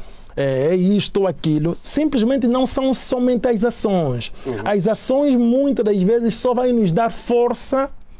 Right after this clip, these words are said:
Speaker 1: de nós acreditarmos ou então de perdermos ou continuarmos no combate do pensamento em relação a, a, a esta pessoa. Eu vou dar um, um exemplo, é, que acredito que fará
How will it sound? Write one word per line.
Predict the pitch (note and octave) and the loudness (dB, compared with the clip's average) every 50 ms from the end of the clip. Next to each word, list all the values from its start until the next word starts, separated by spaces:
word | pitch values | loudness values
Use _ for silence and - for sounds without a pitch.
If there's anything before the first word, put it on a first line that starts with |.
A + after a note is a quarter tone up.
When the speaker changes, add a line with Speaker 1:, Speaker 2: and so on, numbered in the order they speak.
| - - - - - | -16 -16 -10 -2 0
Speaker 1:
de | F3 G#3 | 2 2
nós | G#3+ A3 A3+ C4 D4 D#4+ E4+ F4 F4 F4 D#4+ - - - - - - - | 4 4 4 2 2 2 2 2 2 2 2 0 -2 -6 -6 -8 -8 -6
acreditarmos | G#3 G3+ - - A3+ A3 G#3 F#3+ G#3+ E3 - A3 G#3+ A3 A3+ A#3+ A#3+ B3+ C4+ C4+ - - - - - - - - - | -8 -6 -4 -4 -2 0 2 2 0 0 0 -2 0 2 0 0 0 0 -2 -2 -2 -4 -10 -12 -14 -14 -12 -4 -2
ou | A3 B3 C4 B3 | 0 2 2 2
então | A#3+ A3+ F3 - A#3+ B3 C4 | 2 0 0 0 0 0 2
de | G#3+ G3 A#3 G#3+ | 2 2 2 0
perdermos | A3 - A#3 A3 G3+ G#3 F#3+ G#3+ B3 C4+ C4+ C#4 C4+ C#4 C#4 - - | 0 -2 -2 0 0 2 2 2 4 2 2 2 0 0 0 -2 0
ou | - B3+ B3+ | -2 -2 -2
continuarmos | - - B3 A#3+ A3 A3+ A3 G#3 G#3+ A3 A#3+ B3 A#3 A3 F3+ F#3+ | 0 0 0 0 2 2 2 2 2 2 2 2 2 2 2 4
no | G3+ G3+ G3 | 2 2 0
combate | - G#3 G3+ G3 G3+ F#3 C4+ D4 C#4+ - B3+ | 0 0 0 2 2 2 2 0 0 0 0
do | G3+ E3 G3+ - | 2 2 2 0
pensamento | - F3+ E3+ D#3+ - E3+ D3+ D3+ D#3 E3+ - - - - - - - | 0 -2 -2 -2 -2 -2 0 0 -2 -2 -4 -6 -12 -14 -14 -6 -2
em | F#3+ F#3 | -2 0
relação | F3+ F#3+ F3+ - A3+ A3 G#3 G#3 | 0 0 0 0 0 -2 -2 -2
a, | - F#3+ | -2 -4
a, | E3 - - - E3 E3 - - E3+ | -4 -4 -4 -4 -4 -4 -2 -2 -2
a | |
esta | F#3 - G3+ F#3+ | -2 0 -2 -4
pessoa. | F#3 - - F3+ D#3+ - - - - | -2 -2 -2 -2 -2 -2 -8 -8 -4
Eu | - A3 A3 | -2 -2 0
vou | A#3 A3 | 0 0
dar | A#3 A3+ | 0 0
um, | A3 A3 A3+ A3 A3 G#3+ G#3+ G#3+ G#3 G#3 G#3+ | 2 2 2 2 2 2 2 2 2 2 2
um | G#3+ | 2
exemplo, | G3+ F3 D#3 F3 F#3+ F3 F3+ F3 D#3+ C3+ - - - - - - - - - | 2 2 2 2 0 0 0 -2 -2 -2 -6 -12 -14 -14 -14 -14 -14 -8 -4
é, | D#3 D#3 D3+ D#3 D3 | -2 0 0 0 -2
que | C#3+ - E3+ E3 E3 | -2 0 0 0 0
acredito | D#3+ D3+ - D#3+ E3 F3 E3 F#3 E3+ C#3 - | 0 0 0 0 0 0 2 0 -2 -4 -2
que | - D#3 D3+ D3+ D3 | -2 0 0 0 0
fará | C#3 - D3+ D#3 D#3+ E3 | -2 -2 -2 -2 -2 -2